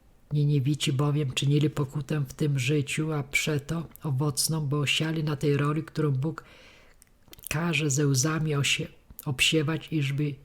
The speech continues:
z niej potem z radością zbierać, a jednakże spełniło się na Niniwitach to, co był Pan przepowiedział.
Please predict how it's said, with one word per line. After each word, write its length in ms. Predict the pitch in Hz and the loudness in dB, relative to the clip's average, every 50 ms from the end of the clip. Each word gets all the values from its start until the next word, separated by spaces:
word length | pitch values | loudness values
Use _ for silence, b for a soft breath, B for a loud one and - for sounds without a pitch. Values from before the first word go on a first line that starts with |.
| - - | -8 -2
z 160 | 143 135 135 | 0 2 2
niej 200 | 147 165 160 151 | 2 2 2 0
potem 380 | - 160 160 156 - 156 143 131 | 0 -2 -2 -2 0 0 0 0
z 80 | 127 | 0
radością 540 | 151 151 147 139 156 151 135 - - 160 143 | 0 0 0 0 0 -2 -2 -2 -2 -2 0
zbierać, 500 | 127 127 131 151 151 143 160 160 160 156 | 0 0 2 2 2 2 0 -2 -2 -2
a 40 | 156 | 0
jednakże 540 | 156 160 135 143 156 151 143 127 - 160 - | 0 0 0 0 -2 -2 -2 -2 -2 0 2
spełniło 600 | - - - 185 180 190 180 202 208 208 196 185 | 2 2 2 0 0 2 4 4 4 4 2 0
się 220 | - - 165 160 | 0 0 0 0
na 200 | 151 151 156 151 | 0 0 0 0
Niniwitach 760 | 151 151 165 165 165 160 156 131 175 185 - - 156 143 - - | 0 0 0 0 0 0 0 -2 -2 -2 -2 -2 -4 -4 -4 -6
to, 260 | - 190 185 165 - b b b b b b b b b b b b b b b b b b b b b _ | -6 -6 -6 -6 -8 b b b b b b b b b b b b b b b b b b b b b _
co 360 | - - - 185 175 175 165 | -2 0 0 0 -2 -4 -4
był 300 | 139 127 165 175 175 165 | -2 0 2 2 2 2
Pan 360 | 131 - 156 151 151 143 143 143 | 0 0 0 2 0 0 -2 -4
przepowiedział. 800 | - - 160 - - 175 151 190 185 165 143 151 143 143 147 | -4 -4 -4 -2 -2 0 2 2 2 2 0 -2 -2 -2 -4